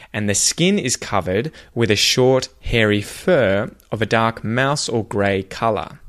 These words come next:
Excepting the head and ears, which I thought was something like a hare's,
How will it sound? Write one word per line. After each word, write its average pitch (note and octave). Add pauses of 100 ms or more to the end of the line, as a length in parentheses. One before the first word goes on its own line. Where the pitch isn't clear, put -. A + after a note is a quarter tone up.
(600)
Excepting E3+
the D#3
head C3
and A#2+
ears, C3+
which B2+
I A#2
thought -
was B2+
something C3
like A#2
a A2
hare's, A#2+